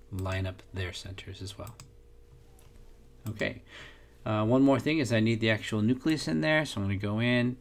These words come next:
make a smaller one, hold my shift key. All right, that looks good. And if I need to line these up, I'm gonna do that one more time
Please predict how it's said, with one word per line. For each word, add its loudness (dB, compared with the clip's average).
make -4
a -10
smaller -2
one, 2
hold -2
my -4
shift -2
key. -4
All -4
right, -2
that -14
looks -12
good. 2
And 0
if -8
I 0
need 0
to -4
line 0
these 2
up, 0
I'm -14
gonna -2
do -6
that -8
one -2
more -8
time -4